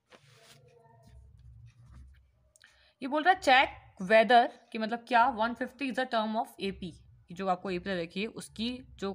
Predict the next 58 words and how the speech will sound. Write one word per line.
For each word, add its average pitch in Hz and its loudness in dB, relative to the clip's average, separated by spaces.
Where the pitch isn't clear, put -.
कोई 214 -6
टर्म 196 -2
है 196 -4
वो 214 -6
वन 185 -4
फिफ्टी 202 -8
होगी 170 -10
क्या, 208 2
तो - -20
इलेवन, 180 -4
एट, 180 -10
फ़ाइव, 180 -6
टू, 196 -8
डैश, 170 -6
डैश, 151 -8
डैश। - -18
अब 170 -10
ये 190 -6
बोल 180 -6
रहा 190 -2
है 208 -2
क्या 214 -2
इसकी 214 -10
कोई 202 -6
टर्म 190 -4
माइनस 190 -4
वन 208 -4
फिफ्टी 202 -8
हो 180 -4
सकती - -10
है 160 -6
क्या, 143 -16
यानी 202 -4
कि 247 -6
सेम 254 -2
है, 262 4
but 254 0
मैं 262 -4
ये 269 -6
क्यों 285 -6
कर 254 2
रही 220 -6
हूँ, 277 -6
क्योंकि 269 -8
इसका 277 -2
आंसर 254 0
no 240 -2
है 208 0
और 202 0
मुझे 226 0
आपको 240 -2
बताना 226 -2
है 240 -6
कि 247 -6
आंसर 226 -4
no 208 -4
कैसे 190 -6
आएगा। 160 -2